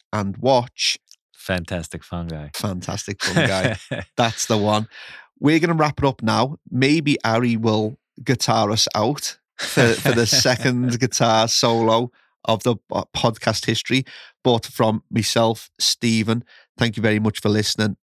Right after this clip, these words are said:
Speaker 1: and thank you very much for coming on the podcast. Really
Speaker 2: Thanks,
Speaker 1: appreciate
Speaker 2: thanks
Speaker 1: it.
Speaker 2: for having me. Worth,
Speaker 1: You're
Speaker 2: uh,
Speaker 1: a pleasure.
Speaker 2: w-, worth, worth the flight.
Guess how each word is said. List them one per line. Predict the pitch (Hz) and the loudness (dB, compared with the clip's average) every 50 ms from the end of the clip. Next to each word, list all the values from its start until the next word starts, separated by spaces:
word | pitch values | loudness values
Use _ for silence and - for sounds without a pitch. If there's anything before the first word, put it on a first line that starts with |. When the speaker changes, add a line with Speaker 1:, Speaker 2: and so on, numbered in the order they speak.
| _ - | _ -4
Speaker 1:
and | 104 101 101 101 - | -2 -2 -2 -4 -8
thank | - - - 107 110 104 - | -6 -4 -2 -2 -2 -2 -2
you | 113 98 | -2 0
very | 104 101 101 | 0 -2 -2
much | 98 101 - | -4 -6 -8
for | - - | -10 -14
coming | 110 - - 101 | -14 -8 -6 -4
on | 101 95 | -4 -4
the | 95 | -6
podcast. | - - 101 98 - - 104 98 - | -6 -6 -8 -6 -4 -6 -6 -4 -4
Really | 101 101 | 0 2
Speaker 2:
Thanks, | 101 110 113 104 95 | 2 2 2 0 -2
Speaker 1:
appreciate | 92 - 98 101 95 - 104 | -4 -6 -6 -4 -2 0 0
Speaker 2:
thanks | 107 104 - - | 0 0 0 0
Speaker 1:
it. | |
Speaker 2:
for | 101 | 0
having | 104 107 110 113 107 101 98 | 2 2 2 0 0 -2 -4
me. | 92 87 | -4 -4
Worth, | 85 87 92 92 90 - | -2 -2 -4 -4 -6 -6
Speaker 1:
You're | - 90 92 95 | -4 -4 -2 -2
Speaker 2:
uh, | 101 | -2
Speaker 1:
a | 101 | -4
pleasure. | - - 98 85 82 90 92 | -6 -6 -4 -4 -4 -4 -2
Speaker 2:
w-, | 92 123 113 | -2 0 0
worth, | 117 110 - - | 0 0 -2 -6
worth | 92 120 120 117 107 | -4 -2 -2 -2 -2
the | 107 110 | -2 -6
flight. | 104 - - 113 113 113 117 120 117 | -6 -2 -2 0 0 0 0 -2 -6